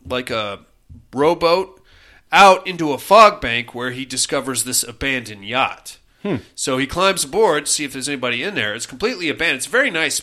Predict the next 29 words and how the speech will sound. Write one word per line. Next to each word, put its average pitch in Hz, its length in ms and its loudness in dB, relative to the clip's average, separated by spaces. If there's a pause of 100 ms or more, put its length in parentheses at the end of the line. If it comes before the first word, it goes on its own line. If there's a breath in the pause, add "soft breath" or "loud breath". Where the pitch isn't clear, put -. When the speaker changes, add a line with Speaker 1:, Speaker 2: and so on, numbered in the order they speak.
(100)
Speaker 1:
yacht. 127 420 -2 (100)
It's 113 160 -10
like 139 140 -10
a - 40 -18
full 156 300 -6
yacht. 151 420 -6
Speaker 2:
Wow. 113 220 -8 (280 loud breath)
Speaker 1:
So - 140 -12
he 143 60 -4
starts 170 260 -4
walking 170 320 -2
around. 151 480 0
When 139 100 -6
he 135 60 -6
goes 156 220 -4
back 131 280 0
out, 180 320 2
his 123 180 -8
rowboat 147 400 2
is 104 140 -12
gone, 92 420 -14 (340 soft breath)
and 123 140 -6
now 147 220 0
he's 139 180 -4
marooned 139 480 -2
on 127 140 -4
this 117 160 -6
abandoned 107 500 -8
yacht. 120 460 -4